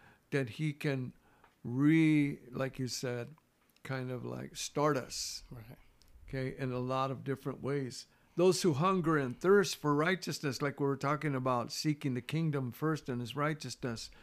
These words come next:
Speaker 1: that attitude, that nature in us, that continues to motivate us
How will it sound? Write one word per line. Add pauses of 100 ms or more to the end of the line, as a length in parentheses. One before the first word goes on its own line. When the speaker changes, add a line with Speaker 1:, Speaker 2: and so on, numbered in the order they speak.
(480)
Speaker 1:
that
attitude, (180)
that
nature
in
us, (640)
that
continues
to
motivate
us